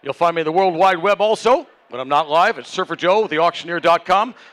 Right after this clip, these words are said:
Twenty-five years auctioneering, liquidations, real estate, and charity benefits.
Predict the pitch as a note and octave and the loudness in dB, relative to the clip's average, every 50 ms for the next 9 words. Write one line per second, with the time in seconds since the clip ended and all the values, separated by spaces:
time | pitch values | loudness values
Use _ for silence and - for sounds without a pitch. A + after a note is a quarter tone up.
0 | _ - E3 F3+ F#3 F3 - E3+ F3 E3+ D3 E3+ F#3 F3+ D3 - F3+ F3+ - - | _ -8 -6 -6 -4 -2 0 0 0 0 0 -2 -4 -2 0 0 0 0 -2 -4
1 | D#3+ F#3 G#3 A#3+ B3+ A3+ D3 E3 - - E3+ E3 F#3+ G#3 - A3+ A3+ - C#3+ F3+ | -8 -8 -6 -6 -8 -8 -10 -10 -8 -6 -4 -4 -4 -4 -6 -8 -12 -10 -6 -4
2 | G3 G3+ F3+ - G3 G#3 A#3+ B3 - - - - - _ - D3+ E3+ F3 - - | -4 -4 -4 -2 -4 -4 -4 -6 -10 -18 -20 -20 -20 _ -8 -8 -8 -8 -10 -10
3 | - G3 A3 A3 A3 G#3+ A3+ F3+ - F3 F3 A#3 - - B2 - - - - | -8 -6 -4 -4 -4 -6 -8 -6 -4 -4 -2 -2 -2 -4 -6 -8 -10 -16 -18